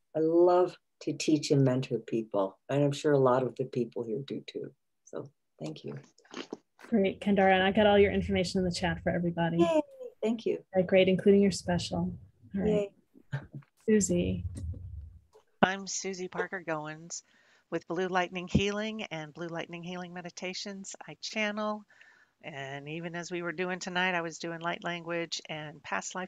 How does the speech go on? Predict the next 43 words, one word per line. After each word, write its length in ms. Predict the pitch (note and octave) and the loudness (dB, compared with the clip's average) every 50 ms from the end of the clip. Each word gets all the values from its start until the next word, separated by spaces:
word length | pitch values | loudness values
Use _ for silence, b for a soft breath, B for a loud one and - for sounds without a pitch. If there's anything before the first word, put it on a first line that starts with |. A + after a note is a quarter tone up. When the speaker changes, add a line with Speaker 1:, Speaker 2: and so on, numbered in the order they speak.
| - F#3 | -8 -10
Speaker 3:
exploration 720 | F3+ - - - - F3 E3+ E3 E3 E3 - - D#3+ D#3 | -10 -10 -10 -10 -8 -8 -8 -8 -8 -8 -10 -12 -12 -12
and 140 | D#3 D#3 D3+ - | -14 -14 -14 -12
energy 340 | - E3 D#3 D#3+ D3+ E3+ E3 | -12 -12 -12 -12 -12 -12 -14
healer. 380 | - - E3+ E3 E3+ E3+ F3 F3 F3 - - - - - - - - - - - - | -12 -10 -10 -8 -6 -4 -2 0 0 0 -2 -4 -8 -6 -8 -8 -8 -10 -10 -4 0
Um, 200 | D#3 D#3+ D#3+ E3 | 0 0 2 0
I've 180 | D#3 D3+ C#3+ - | 0 0 0 -2
got 140 | D3 C#3+ | -2 -2
a 120 | C#3+ - - | -2 -4 -2
podcast, 640 | - F#3+ F3+ F3 - - G3 F3+ F3 F3 - - | -2 0 0 -2 -4 -6 -6 -6 -6 -6 -8 -10
Blue 120 | - F3 E3+ | -8 -8 -6
Lightning 360 | E3+ E3+ E3 - E3+ E3+ E3+ | -4 -4 -6 -6 -10 -14 -14
Healing 340 | - F3+ F3+ F3 F3+ F3 E3+ | -12 -12 -10 -10 -10 -10 -10
Meditations. 1040 | F3 F3 E3+ E3 - - F3+ F3+ F#3+ - - G#3+ G#3 G3 G3 G3+ G#3 G#3 - - - b b b b b b b b b | -10 -10 -10 -10 -8 -6 -6 -6 -6 -6 -8 -10 -10 -10 -12 -14 -14 -14 -14 -16 -16 b b b b b b b b b
And, 600 | - F3+ F#3 F#3+ G3 G3 G3+ G3 G3+ G3 F#3+ G3 G3 _ _ _ _ G3+ | -8 -8 -6 -6 -8 -8 -8 -8 -10 -12 -14 -16 -20 _ _ _ _ -14
you 140 | G3+ A#3 | -12 -10
know, 180 | C4 C#4 C#4 C#4+ - - - | -10 -10 -10 -12 -14 -16 -10
look 220 | F3+ G#3 B3 C4 _ | -6 -6 -6 -6 _
me 140 | - B3 B3 | -6 -4 -2
up 160 | A#3+ A#3+ B3 - - | 0 -2 -2 -2 -4
at 140 | F3 - - _ _ _ _ - | -6 -6 -8 _ _ _ _ -12
blue 140 | - D3+ D#3 | -10 -8 -8
lightning 460 | D#3 D#3 D3+ D3+ - - F3 E3+ E3 | -6 -6 -6 -8 -8 -10 -12 -12 -12
healing 340 | D#3+ F3 F3 F3 F#3 F3+ E3+ | -10 -10 -8 -8 -8 -8 -8
dot 220 | E3+ F3+ D#3+ - - | -8 -8 -8 -10 -10
com, 480 | - - A#3+ C4 C#4+ B3+ A3+ A#3+ B3 A3+ | -8 -6 -4 -4 -4 -4 -8 -8 -8 -10
and 160 | F#3+ G3 F#3+ | -10 -10 -12
you 80 | F#3+ | -12
can 160 | - - F#3+ G3 | -12 -12 -10 -8
reach 260 | A3 A#3+ C4 - - | -8 -8 -8 -8 -8
me 160 | A3 F#3+ E3 | -8 -6 -6
at 180 | D#3 E3+ - - _ _ _ _ _ | -6 -6 -8 -12 _ _ _ _ _
Susie 600 | - - - - B3 C#4 D4 - - G3+ G#3+ - - | -10 -8 -6 -4 -4 -4 -4 -4 -6 -6 -6 -4 -4
at 260 | E3 E3+ F#3+ A#3+ b b b b _ _ - | -4 -2 -4 -4 b b b b _ _ -10
blue 140 | - D#3 D3 | -6 -6 -6
lightning 420 | C#3+ D3 D3 D3 C#3+ E3 E3 D#3 | -6 -6 -8 -8 -8 -10 -12 -12
healing 380 | D#3 D#3+ E3 D#3+ D3+ D#3+ D#3+ D#3 | -12 -10 -10 -10 -10 -10 -10 -10
dot 240 | D#3 E3 D#3 - - - - | -8 -8 -8 -8 -10 -8 -6
com. 380 | - E3 D3 C#3 D3 D3 D3+ - _ _ - | -4 -4 -4 -4 -8 -10 -12 -18 _ _ -16
We 80 | F3+ E3+ | -14 -12
have 160 | F#3 F#3+ F#3 | -12 -10 -12
a 60 | F#3 | -12
thread 320 | - - - G3+ - F3 D3+ | -12 -12 -10 -10 -10 -10 -10
here. 220 | D3+ C#3+ C#3+ F3+ | -12 -14 -14 -14